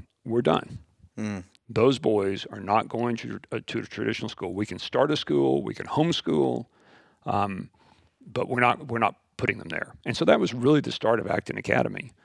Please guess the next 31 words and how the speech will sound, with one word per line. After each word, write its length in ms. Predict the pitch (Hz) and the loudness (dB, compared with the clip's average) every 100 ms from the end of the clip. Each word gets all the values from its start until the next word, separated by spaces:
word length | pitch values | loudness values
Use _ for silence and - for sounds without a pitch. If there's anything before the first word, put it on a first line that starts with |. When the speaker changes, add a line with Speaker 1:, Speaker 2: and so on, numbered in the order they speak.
| _ _ _ _ | _ _ _ _
Speaker 1:
And, 420 | - 53 50 53 - | -8 -6 -6 -8 -6
um, 460 | - 98 - - _ _ - | -6 -6 -8 -14 _ _ -6
it 120 | 107 | -4
was, 280 | 120 113 - | -2 -4 -6
it 140 | - 120 | -6 -4
was 240 | 113 113 | -6 -10
two 200 | - 123 | -8 -8
parents 480 | - 131 101 98 - | 0 0 0 -4 -6
who 100 | 107 | -8
wanted 260 | 98 98 | -8 -8
something 280 | - 98 - | -6 -6 -6
different. 340 | - 101 - - _ _ _ _ - | -6 -6 -8 -18 _ _ _ _ 2
Speaker 2:
Well, 60 | |
there's 140 | 135 135 | 4 4
a 40 | |
lot 220 | 165 226 | 4 2
about 420 | - 104 117 123 | -4 0 0 2
Acton 360 | 107 95 - 98 | 0 -2 -2 -2
that 100 | 92 | 0
I 80 | 85 | 0
want 340 | 92 92 82 - | 0 0 -2 -6
to 400 | 98 87 82 - _ _ _ _ _ _ _ _ | -2 0 0 -4 _ _ _ _ _ _ _ _
explore 420 | 98 - - 101 90 | -2 -2 0 2 4
with 220 | 87 87 | 2 0
you, 180 | 73 69 | -4 -4
but, 420 | 98 85 - _ - | 0 -2 -2 _ -14
uh, 140 | 50 50 | -14 -4
just 160 | 143 | -2
for 120 | - 147 | 0 2
listeners, 460 | 113 - 87 82 | 2 0 -6 -6
just 260 | - 113 | -8 -12